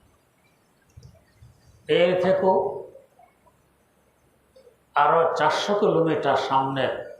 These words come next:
তাবুকে জেহাদ করতে গিয়েছিলেন রাসূলুল্লাহ সাল্লাল্লাহু আলাইহি ওয়াসাল্লাম। আশ্চর্য হতে হয়,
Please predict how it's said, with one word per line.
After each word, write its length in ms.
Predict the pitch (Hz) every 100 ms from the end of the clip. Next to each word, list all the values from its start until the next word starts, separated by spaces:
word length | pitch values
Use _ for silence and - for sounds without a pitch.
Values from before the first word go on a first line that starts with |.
| - -
তাবুকে 640 | 127 131 165 170 156 147
জেহাদ 360 | 135 131 - -
করতে 340 | 139 147 135
গিয়েছিলেন 540 | 123 123 - 123 117
রাসূলুল্লাহ 840 | 110 113 - 131 120 113 110 117 113
সাল্লাল্লাহু 840 | - 117 110 107 104 113 110 110
আলাইহি 320 | 107 107 104
ওয়াসাল্লাম। 460 | 104 104 - - - - - _ _ 640 _ _ _ _ _ _ _ _ _ _ _ _ _ _ _ _ -
আশ্চর্য 520 | 143 - 165 165 175
হতে 320 | 165 160 123
হয়, 420 | 110 110 107 -